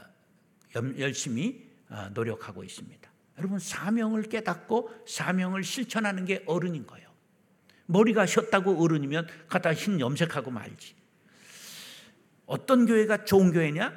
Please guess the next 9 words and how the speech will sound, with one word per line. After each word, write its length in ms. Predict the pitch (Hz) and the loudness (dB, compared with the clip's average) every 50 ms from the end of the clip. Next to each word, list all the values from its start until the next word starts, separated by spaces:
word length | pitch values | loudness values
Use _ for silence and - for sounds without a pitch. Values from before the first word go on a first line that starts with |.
| - - _ _ _ _ | -14 -20 _ _ _ _
사명을 840 | - - - - 151 143 147 139 127 135 165 214 285 - - - - | -12 -8 2 4 6 6 6 4 2 2 2 0 0 -2 -8 -16 -14
수행하는 720 | - - - - 277 254 240 233 220 214 208 214 220 208 | -10 -6 -2 2 4 4 6 6 4 4 4 4 4 2
교회가 480 | - - 131 127 113 - 143 175 233 - - - - _ _ | 2 0 -2 -2 -2 0 0 -2 -2 -2 -8 -20 -20 _ _
좋은 320 | - - 170 165 175 180 170 | -4 0 2 4 4 4 2
교회입니다. 480 | 156 120 98 90 92 - - - - _ _ _ _ _ _ _ _ _ _ _ _ _ _ _ _ _ _ _ - - - - - _ | 0 -4 -6 -8 -14 -16 -18 -20 -20 _ _ _ _ _ _ _ _ _ _ _ _ _ _ _ _ _ _ _ -16 -16 -16 -20 -20 _
선교사 580 | - - - 233 220 196 202 185 - 190 185 175 | -8 0 4 4 6 6 4 4 4 2 2 2
서른다섯 720 | - - - 165 170 214 202 165 - 165 160 196 - - | -2 0 0 2 2 2 0 0 -2 -2 -2 -4 -2 -2
가정 320 | - 196 185 196 185 165 | -2 -2 -2 -2 -6 -4
파송했습니다. 800 | - - 185 160 - 165 151 127 113 - 120 98 113 - - - | -4 -6 -4 -4 -6 -8 -8 -8 -8 -10 -12 -14 -14 -18 -20 -20